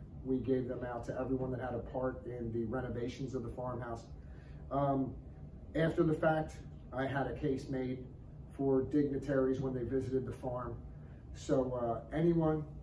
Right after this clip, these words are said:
that's not a trustee in the room, uh, if you could answer a couple questions for me, simply raise your hand and I'll call on you. I'll give you one of these. <laughs> So,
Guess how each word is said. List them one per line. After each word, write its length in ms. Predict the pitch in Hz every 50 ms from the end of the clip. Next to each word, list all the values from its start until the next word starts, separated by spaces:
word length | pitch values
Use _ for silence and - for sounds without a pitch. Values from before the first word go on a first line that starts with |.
| - - - - -
that's 260 | 131 131 - - -
not 240 | 139 135 139 143 139
a 40 |
trustee 480 | 143 - - 143 - - - 151 147 147
in 100 | 143 143
the 80 | 139 135
room, 320 | 131 143 143 147 147 139 - - - - - - - - - - -
uh, 360 | 139 139 139 135 131 127 127 - - - - - - - -
if 220 | 143 139 143 -
you 140 | 147 151 147
could 240 | - - 143 139 147
answer 360 | 156 156 - 160 156 151 139
a 40 | -
couple 220 | - 151 - 135
questions 480 | - - 160 160 160 - 170 175 165 147
for 220 | - 175 175 175
me, 200 | 175 180 185 185 180 - - - - - - - -
simply 340 | - - 156 147 147 156 151
raise 240 | 143 151 151 151 143
your 160 | 139 135 135
hand 240 | 143 147 147 151 151
and 80 | 147
I'll 120 | 143 139 139
call 340 | - - 147 147 151 151 156
on 160 | 156 160 165
you. 140 | 160 160 156 - - - - - - - - - - - -
I'll 100 | - 147
give 160 | 143 151 175 165
you 100 | 139 123
one 120 | 110 101
of 60 | 98
these. 760 | - - - - - 226 185 190 247 254 - - - 220 - - - 277 - - - - - - - - - - - -
<laughs> 40 | -
So, 380 | 180 175 165 156 156 165 -